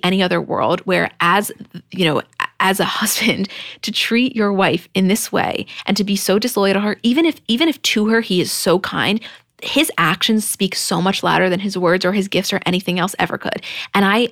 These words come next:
have a really hard time with that. <sighs> Okay. Do you feel comfortable winding down?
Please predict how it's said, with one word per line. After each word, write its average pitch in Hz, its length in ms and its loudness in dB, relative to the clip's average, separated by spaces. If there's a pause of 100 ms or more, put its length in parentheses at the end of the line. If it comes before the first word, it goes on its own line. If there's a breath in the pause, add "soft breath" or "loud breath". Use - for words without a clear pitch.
have 202 160 0
a 180 80 2
really 175 340 2
hard 190 160 -4
time - 240 -10
with - 80 -14
that. - 240 -10 (1200 loud breath)
<sighs> - 80 -6 (640 loud breath)
Okay. - 260 -8 (880)
Do - 120 -6
you 202 40 -4
feel 208 140 0
comfortable 196 380 -4
winding 175 300 -4
down? - 340 -6